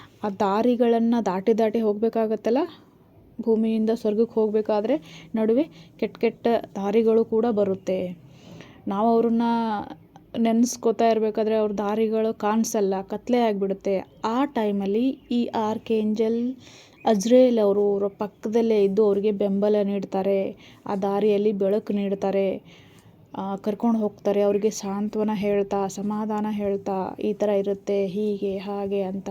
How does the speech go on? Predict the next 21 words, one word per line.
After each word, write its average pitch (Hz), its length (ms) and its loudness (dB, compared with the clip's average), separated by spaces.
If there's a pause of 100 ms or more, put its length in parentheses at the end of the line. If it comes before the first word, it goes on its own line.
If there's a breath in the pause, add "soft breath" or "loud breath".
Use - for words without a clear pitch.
ಆಮೇಲೆ 226 340 -2 (1080 loud breath)
ಫ್ಯೂಚರ್ 277 400 4
ಕೂಡ 269 220 6
ತೋರಿಸ್ತಾರೆ. 220 600 0
"ನೋಡು, 226 300 0 (140)
ನಿನ್ನ 214 180 -2
ಮನೇಲಿ 208 460 -2
ಈಗ 208 400 -4
ಅಳ್ತಾ 202 420 0
ಇದ್ದಾರಲ್ಲ, 202 360 -2 (640 loud breath)
ಅವರೆಲ್ಲ 208 280 2
ಫ್ಯೂಚರಲ್ಲಿ 220 540 -2
ಎಷ್ಟು - 200 -6
ಚೆನ್ನಾಗಿದ್ದಾರೆ 226 580 4
ನೋಡು," 196 260 -4
ಆ 214 260 -4
ಥರ 214 220 -2
ತೋರಿಸ್ಕೊಂತ, 214 800 -2 (1000 loud breath)
ಅವರನ್ನ 262 280 4
ಸಮಾಧಾನ 208 560 -2
ಮಾಡ್ತಾ 196 680 -8